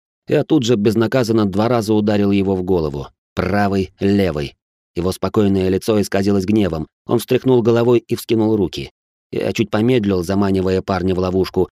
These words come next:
и ударил навстречу его кулаку. Он не догадался защитить руку применением техники. Хруст, крик боли. Я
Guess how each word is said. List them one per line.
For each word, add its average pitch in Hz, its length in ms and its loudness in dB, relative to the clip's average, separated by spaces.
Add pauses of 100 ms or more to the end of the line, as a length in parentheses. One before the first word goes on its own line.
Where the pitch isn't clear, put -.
(120)
и 113 80 2
ударил 135 400 4
навстречу 120 480 0
его 107 260 2
кулаку. 95 520 -4 (520)
Он 131 160 2
не 127 120 4
догадался 123 500 0
защитить 104 420 -4
руку 113 300 0
применением 104 600 2
техники. - 520 -4 (420)
Хруст, 113 540 0 (180)
крик 127 260 -2
боли. 101 480 0 (460)
Я 95 220 -2